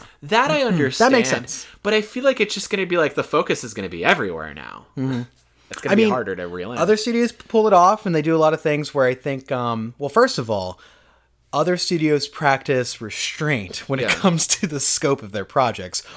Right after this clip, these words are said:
Speaker 2: which I don't think C D Projekt Red is very good at.
Speaker 1: Mm-hmm.
Speaker 2: These motherfuckers littered no less than two point eight million question marks in The Witcher, Witcher Three.
Speaker 1: Mm-hmm.
Speaker 2: Only half of them have something interesting.
Speaker 1: Yeah.
Speaker 2: <laughs>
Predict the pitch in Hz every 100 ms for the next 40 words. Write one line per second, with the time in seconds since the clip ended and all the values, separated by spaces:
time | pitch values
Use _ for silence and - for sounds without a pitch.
0 | - 120 123 117 - 160 220 202 175 -
1 | 175 165 - 139 135 131 123 127 120 107
2 | 98 110 107 92 98 110 98 - - 113
3 | 98 90 131 160 185 180 175 175 165 139
4 | 147 139 139 170 175 156 160 120 104 -
5 | - 208 226 - 180 160 - 156 185 -
6 | - _ 127 147 170 165 151 - 147 -
7 | 107 85 80 - 95 98 123 - 127 135
8 | 143 110 - 107 73 117 104 87 - _
9 | _ _ _ - 131 160 160 156 147 120
10 | 87 76 101 95 - 104 104 90 87 -
11 | - 117 101 - 62 - 104 78 67